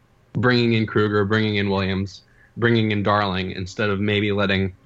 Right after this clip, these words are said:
you know, some younger players fight out for those spots, you know, the Wallmarks, the Zekovs of the world. I think that's pretty reflective that he understands that. He understands that he has to win in this window where he has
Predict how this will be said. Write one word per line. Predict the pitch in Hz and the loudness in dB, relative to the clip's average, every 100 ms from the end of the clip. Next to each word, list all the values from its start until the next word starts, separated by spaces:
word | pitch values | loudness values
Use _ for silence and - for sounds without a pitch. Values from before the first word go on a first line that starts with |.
| - _ | -20 _
you | 117 | 0
know, | 104 | 2
some | 95 101 | 2 0
younger | 104 101 101 | 2 2 0
players | 92 101 90 87 90 - | 0 0 2 0 -4 -2
fight | 113 98 | 0 2
out | 98 - | 0 -2
for | 92 | -4
those | 90 | -4
spots, | 92 90 87 - | -4 -4 -4 -4
you | 90 | -4
know, | 87 | -4
the | 87 | -2
Wallmarks, | 92 90 87 87 - | 0 0 2 0 0
the | 90 | -2
Zekovs | 95 92 92 85 85 87 - - - - - - _ _ _ | 0 0 0 0 0 0 -4 -14 -18 -16 -16 -20 _ _ _
of | 101 92 | -6 -2
the | |
world. | 87 90 87 85 90 _ _ _ - | 2 2 2 -2 -8 _ _ _ -4
I | 110 | 0
think | 139 131 | 2 2
that's | 131 - | 0 0
pretty | - 120 | 0 2
reflective | 110 95 110 113 95 | 2 2 -2 -2 -4
that | 95 | 0
he | 113 101 | 2 2
understands | 92 - 90 90 87 | 0 -2 -4 -4 -4
that. | 60 50 _ _ _ | -8 -12 _ _ _
He | - | 0
understands | 107 104 113 104 101 | 2 2 0 -2 -2
that | 95 | -2
he | 98 | 0
has | 101 92 | 0 -2
to | 110 | -6
win | 98 98 | -6 -4
in | 95 | -4
this | 92 - | -4 -6
window | 95 95 92 | -4 -2 -2
where | 92 | -2
he | 92 98 | -2 -2
has | 92 90 87 - | 0 0 -2 -8